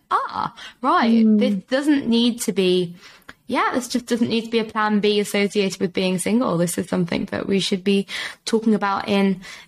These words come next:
Speaker 1: every stage."
Speaker 2: Mm-hmm.
Speaker 1: And I think, you know, even in my book, I've got a whole chapter on relationships and looking at couples who've managed that successfully.
Speaker 2: Mm-hmm. Yeah, it almost, it emphasizes the importance of the self-sufficiency and also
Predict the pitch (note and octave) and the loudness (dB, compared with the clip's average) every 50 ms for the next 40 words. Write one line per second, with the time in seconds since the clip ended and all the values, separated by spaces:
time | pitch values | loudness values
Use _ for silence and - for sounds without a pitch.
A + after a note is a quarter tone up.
0 | _ - - B3+ C#4 E4+ F#4+ - - - - - G#3+ G#3+ F#3 - G#3 - A#3+ B3+ | _ -6 -4 -4 0 2 2 0 0 -4 -4 2 2 2 2 2 0 0 0 0
1 | B3+ - D#4 D4 C4+ D4 - - - C4 B3 A#3+ - - C#4 C4+ D4 C#4 C4 B3+ | 0 -2 -2 -2 -2 -4 -8 -4 -2 0 0 0 0 0 -2 0 0 0 0 0
2 | C4 B3 G#3+ - D#4 E4 D#4+ E4 G#3+ G3+ F#3 G3 F#3 F#3+ F#3+ F#3+ F#3 - G3+ - | 0 -2 -2 0 -2 -2 0 0 -2 -2 -2 -2 -2 0 0 0 0 -2 -6 -10
3 | - - - F#3+ F3+ F3+ F3+ F3+ F#3 F#3 G#3 D4+ D4+ - B3 - - - - - | -8 -6 -4 -2 0 2 2 2 2 2 2 2 2 0 0 0 0 -2 -4 -6
4 | - - - F#3 F3 F3 F3 - - - - - - G#3+ A3 G#3+ A3 - G#3+ F#3+ | -8 -6 -2 -2 -2 -2 -4 -8 -12 -12 -14 -8 -4 0 0 0 0 0 0 0
5 | F3 E3+ E3+ - G3+ F#3 - F#3+ F3+ F3 - F3+ F3+ F#3+ G3 A3 G#3+ G3 F3+ - | 0 -2 -2 -4 -6 -2 0 -2 -2 0 0 -2 -2 0 -2 0 0 -2 -4 -4
6 | - G2 - - - - - A3 B3 A#3+ - - - - - - - E3+ E3 - | -8 -10 -8 -6 -6 -6 -2 -2 -4 -4 -2 -4 -4 -4 -4 -4 -4 -4 -6 -6
7 | _ - G#3+ G#3+ G3 F3+ G#3 F#3+ F#3+ G3 _ _ - - - - - - B3 C4+ | _ 0 2 2 4 4 2 2 2 0 _ _ -14 -10 -8 -6 -4 0 2 2
8 | E4 F4+ D4 B3 B3+ A3 A3 B3 C4 C#4+ D#4+ D#4 - - - A3+ - - G#3+ A#3 | 2 4 2 0 0 0 0 0 0 0 0 0 0 -2 -4 -4 -2 -2 -2 -2
9 | A#3 - B3+ B3 - G#3 G3 F#3+ F#3 F3+ - G3+ G3 F#3+ F3+ F3+ G3 F#3 F3+ F#3 | 0 -2 -2 -2 0 0 0 0 0 -2 0 0 0 0 0 0 0 0 0 0
10 | - - - G#3+ F#3+ G3+ G#3 G3+ - F#3+ F3 F3+ F#3 F#3 - - F3+ F3+ F3 - | -2 -2 -4 -2 0 0 0 0 0 -2 -2 0 -2 -2 -2 -4 -4 -4 -4 -6
11 | F3 - - - G#3 - A3+ G#3+ G3+ G3 - - F3 E3+ E3 E3+ D#3+ - E3 E3+ | -8 -6 -4 -4 -4 -2 0 -2 -2 -2 -2 -2 -2 0 0 0 0 0 0 -2
12 | E3+ - - - F3 | 0 -2 -4 -4 -4